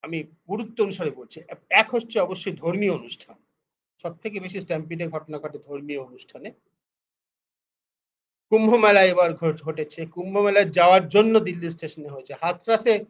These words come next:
সম্প্রতিকালে সব থেকে বড় স্ট্যাম্পিডের ঘটনাতে একশো একুশ জনের মৃত্যু হয়েছিল, সেটাও ধর্মীয় অনুষ্ঠানকে কেন্দ্র করে।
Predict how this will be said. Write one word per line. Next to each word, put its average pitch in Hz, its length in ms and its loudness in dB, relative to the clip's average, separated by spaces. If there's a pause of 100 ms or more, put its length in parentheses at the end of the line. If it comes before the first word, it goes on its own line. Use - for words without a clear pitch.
(260)
সম্প্রতিকালে 202 500 -4
সব 208 320 -2
থেকে 254 180 -6
বড় 226 180 0
স্ট্যাম্পিডের 185 540 -4
ঘটনাতে 165 380 -8
একশো 175 360 -6
একুশ 208 260 -2
জনের 220 280 0
মৃত্যু 180 320 -10
হয়েছিল, 151 360 -4 (360)
সেটাও 220 260 -2
ধর্মীয় 160 400 0 (800)
অনুষ্ঠানকে 156 460 -12
কেন্দ্র 113 320 -20
করে। - 160 -20